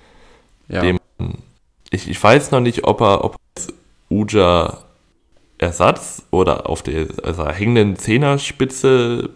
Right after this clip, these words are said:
Speaker 2: fungieren soll. Ich versteh's noch nicht ganz. Ähm, dann Yusuf Amin und Sané könnte man beide verpflichten, beide relativ jung, beide für außen. Sané jetzt erstmal zehn Wochen, glaub ich, raus.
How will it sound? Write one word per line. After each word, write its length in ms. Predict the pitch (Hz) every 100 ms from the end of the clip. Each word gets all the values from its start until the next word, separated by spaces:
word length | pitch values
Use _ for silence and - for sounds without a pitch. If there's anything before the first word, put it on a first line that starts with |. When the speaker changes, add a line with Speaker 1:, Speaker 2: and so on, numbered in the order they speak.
| _ _
Speaker 2:
fungieren 640 | - 123 123 113 117 123 120
soll. 240 | 113 110 113 _ - - - - - - _ _ _
Ich 140 | - 104
versteh's 460 | 110 104 113 104
noch 80 | 85
nicht 200 | 85 82
ganz. 380 | 71 85 117 - -
Ähm, 520 | - 92 92 90 92 90 - _ _ _ -
dann 320 | 80 80 82
Yusuf 460 | 82 - 107 107 95 - _ -
Amin 200 | 123 113
und 180 | 95 92
Sané 540 | 90 90 98 120 120 - _
könnte 240 | - 82 92
man 180 | 85 80
beide 240 | 80 101
verpflichten, 440 | 107 95 107 - 92
beide 220 | 92 98
relativ 220 | 92 90 - -
jung, 120 | 107
beide 260 | 95 87 87
für 240 | - 90
außen. 460 | - 95 104 120 131 - - - - - _ -
Sané 200 | 90 90
jetzt 160 | 95 -
erstmal 540 | 101 - 90 82 87 - _ _ _
zehn 360 | - - 110 131
Wochen, 240 | 123 117
glaub 200 | - 98
ich, 160 | 95 -
raus. 320 | 90 -